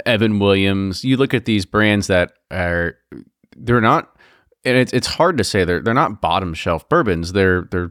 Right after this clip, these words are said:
definitely, they're really good bourbon at a very, very low market price.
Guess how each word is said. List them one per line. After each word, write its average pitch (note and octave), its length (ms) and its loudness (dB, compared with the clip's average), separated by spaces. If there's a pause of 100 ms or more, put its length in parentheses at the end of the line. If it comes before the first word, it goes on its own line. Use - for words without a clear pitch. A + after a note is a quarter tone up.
definitely, G#2 360 -4
they're G2 200 0
really F#2+ 300 -2
good F2 280 -2
bourbon G2 400 0 (280)
at F2 180 0
a E2+ 80 2
very, F2+ 460 2
very F2+ 420 2 (260)
low G2 480 0
market F#2+ 420 -2
price. B2+ 340 0